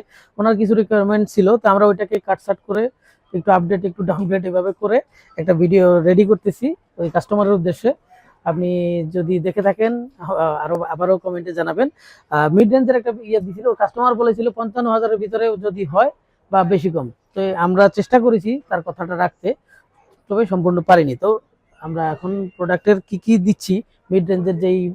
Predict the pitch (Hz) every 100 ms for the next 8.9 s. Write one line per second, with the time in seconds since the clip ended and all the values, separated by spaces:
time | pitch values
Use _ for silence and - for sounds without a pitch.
0 | - 185 165 - 175 185 165 156 269 185
1 | 196 202 196 233 208 - 226 190 - 208
2 | 262 214 196 190 _ - - - 226 214
3 | 196 180 294 - - _ - 165 185 220
4 | 226 269 277 240 214 214 214 180 185 -
5 | 175 - 117 - _ _ _ - 160 202
6 | 208 - 208 240 254 233 220 240 208 202
7 | 226 208 202 196 190 - - 190 294 _
8 | _ _ _ 185 190 190 180 175 240